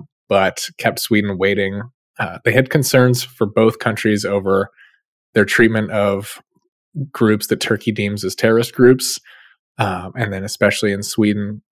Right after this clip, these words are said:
concerns centered around the Kurdistan Workers' Party, which is considered a terrorist organization by the E U and U S.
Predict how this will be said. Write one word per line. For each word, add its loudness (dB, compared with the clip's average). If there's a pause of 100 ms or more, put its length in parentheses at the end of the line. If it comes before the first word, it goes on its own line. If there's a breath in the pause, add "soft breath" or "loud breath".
(120)
concerns -2
centered 2
around 2
the -6
Kurdistan -2
Workers' 0
Party, 2
which -6
is -8
considered -4
a -2
terrorist 0
organization -4
by -4
the -6
E -4
U -6
and -2
U -2
S. -2